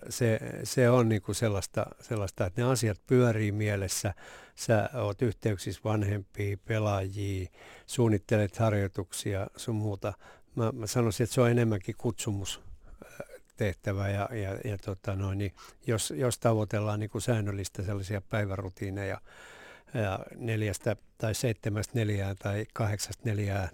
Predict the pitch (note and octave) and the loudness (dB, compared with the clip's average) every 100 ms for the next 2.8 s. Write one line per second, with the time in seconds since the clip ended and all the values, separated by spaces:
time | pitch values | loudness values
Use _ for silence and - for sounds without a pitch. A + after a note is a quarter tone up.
0 | - - G#2+ G#2 G2 - G#2+ G2 G2+ - | -2 0 0 0 -4 -2 -2 -2 -4 -8
1 | G#3 - A2 G#2 - G2 G2+ - - - | -8 -4 -2 -2 -2 -4 -4 -10 -20 -20
2 | - - - A2 G#2 F#2+ G2+ | -20 -8 0 2 2 0 -6